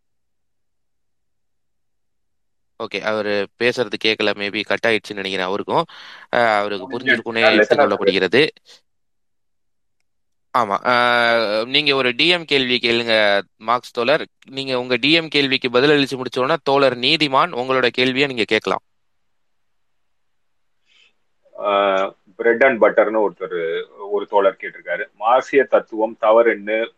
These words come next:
Speaker 2: ப்ரூஃப் பண்ண ஏதாவது முயற்சி நடந்திருக்கா? அப்படி மார்க்சிய தத்துவம் வந்து தவறுன்னு ப்ரூஃப் ஆயிட்டா நீங்க அதை மார்க்சிஸ்ட், நீங்க அதை ஒத்துக்குவீங்களான்னு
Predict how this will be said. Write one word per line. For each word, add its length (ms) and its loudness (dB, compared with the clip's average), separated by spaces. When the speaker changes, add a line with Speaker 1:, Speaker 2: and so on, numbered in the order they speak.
Speaker 2:
ப்ரூஃப் 300 -8
பண்ண 360 -2
ஏதாவது 460 2
முயற்சி 340 -6
நடந்திருக்கா? 580 -4
அப்படி 520 0
மார்க்சிய 380 2
தத்துவம் 560 -2
வந்து 380 -10
தவறுன்னு 380 2
ப்ரூஃப் 300 -4
ஆயிட்டா 460 2
நீங்க 260 -2
அதை 160 4
மார்க்சிஸ்ட், 580 0
நீங்க 220 -10
அதை 140 -4
ஒத்துக்குவீங்களான்னு 800 -8